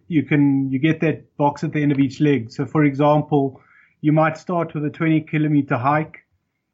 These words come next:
Then you get to your box where you can take out your cycling gear, get on your bike, ride a hundred Ks, get to where the boats are, put everything back in the boxes, put your life jacket and your,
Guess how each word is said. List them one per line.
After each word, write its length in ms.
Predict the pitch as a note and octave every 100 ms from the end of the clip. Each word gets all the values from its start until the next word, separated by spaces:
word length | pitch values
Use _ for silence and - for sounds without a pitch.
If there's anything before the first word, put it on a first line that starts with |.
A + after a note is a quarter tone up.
| _
Then 120 | C#3+ C#3
you 80 |
get 220 | C#3 D3+ -
to 100 | D#3
your 120 | C3+
box 360 | C3 D#3+ -
where 120 | - C3+
you 140 | C3
can 140 | C#3
take 240 | C3 D3+ C#3
out 220 | C#3+ -
your 80 | B2+
cycling 440 | D3 C#3 - C#3
gear, 420 | C3 C3+ C3+ - _ _ _ -
get 100 | D3+
on 160 | D#3+
your 80 | D3+
bike, 460 | B2 C#3 C#3+ C#3 C#3+
ride 240 | C3+ C#3
a 60 | C3
hundred 440 | D3 C#3 C#3 B2+
Ks, 480 | C#3+ C3 C3+ B2 - _ _ _ _
get 200 | D3 D3
to 120 | E3+
where 180 | D3+ D3
the 80 | C3+
boats 420 | C3+ C#3 C#3 -
are, 260 | C#3+ C#3
put 280 | C3 - E3
everything 480 | D#3 C#3+ C#3+ C#3 C#3
back 220 | C#3 C3+
in 80 | D3+
the 80 | C#3
boxes, 640 | A#2+ D#3+ - - C3+ B2+
put 280 | A#2 - D3+
your 100 | D3+
life 240 | C3 C3 -
jacket 460 | D3+ C3+ D3 B2 -
and 180 | C3+
your, 320 | C3 B2+ B2